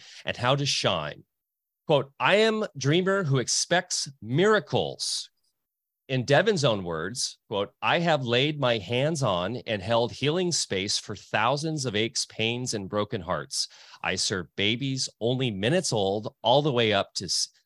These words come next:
centurions, pregnant moms, athletes, farmers, kids, teens, all kinds of kinds. <laughs> And I love it,"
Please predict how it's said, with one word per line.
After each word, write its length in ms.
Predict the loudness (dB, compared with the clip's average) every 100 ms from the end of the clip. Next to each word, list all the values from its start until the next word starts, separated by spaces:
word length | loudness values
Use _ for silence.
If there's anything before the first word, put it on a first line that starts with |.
| _ -6
centurions, 1000 | 0 0 2 2 4 4 4 2 0
pregnant 440 | -2 0 2 0 2
moms, 540 | 2 4 4 2 -2 -4 0
athletes, 640 | 0 0 -4 -4 -2 -4
farmers, 640 | 0 2 4 2 0 -2 -6 -2
kids, 320 | 0 0 -2
teens, 400 | -2 -2 0 -2
all 320 | 0 2 2 2
kinds 380 | 0 0 -2 -6
of 120 | -4
kinds. 640 | 2 4 4 0 -4 -8 -8 -18
<laughs> 160 | -6
And 260 | 0 2 2
I 80 | 2
love 300 | 2 0 0
it," 180 | -8